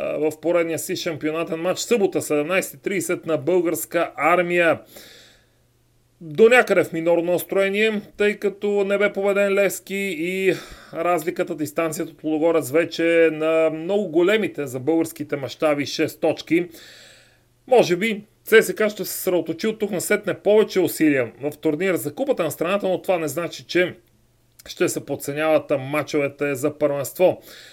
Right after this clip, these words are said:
Много коварен съперник е отборът на Царско Село, загуби от началото на годината, но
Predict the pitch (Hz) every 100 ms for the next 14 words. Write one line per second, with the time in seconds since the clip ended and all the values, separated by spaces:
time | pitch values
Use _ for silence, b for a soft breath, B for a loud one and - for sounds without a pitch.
0 | B 226 285 - 196 196 170 - 151 151
1 | 135 127 143 131 143 127 135 123 165 147
2 | - 127 - 202 180 165 147 123 110 170
3 | 202 175 160 151 151 - 165 156 151 151
4 | 151 151 147 143 120 135 139 202 190 190
5 | 180 202